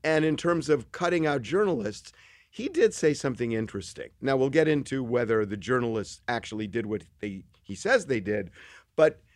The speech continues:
he's saying, "I'm gonna treat journalists the same way I'm gonna treat everybody else." And I started to think about it, and I thought, "Well, why shouldn't he? They should be treated like everybody else." Why would a journalist necessarily be in a higher position than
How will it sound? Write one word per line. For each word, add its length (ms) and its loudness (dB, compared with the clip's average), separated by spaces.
he's 220 -8
saying, 340 -2
"I'm 100 -2
gonna 140 -6
treat 240 -6
journalists 540 -2
the 100 -12
same 320 0
way 160 2
I'm 80 0
gonna 160 -2
treat 400 -4
everybody 580 -2
else." 340 -8
And 100 -4
I 40 -2
started 340 -8
to 100 -10
think 280 -6
about 260 -2
it, 80 -4
and 140 -6
I 80 -4
thought, 300 -4
"Well, 120 0
why 180 -2
shouldn't 440 -2
he? 180 -14
They 100 6
should 240 0
be 140 2
treated 340 -2
like 200 -6
everybody 440 -4
else." 240 -12
Why 320 6
would 180 6
a 80 4
journalist 920 0
necessarily 800 2
be 400 -4
in 120 6
a 60 2
higher 440 2
position 720 -2
than 180 -2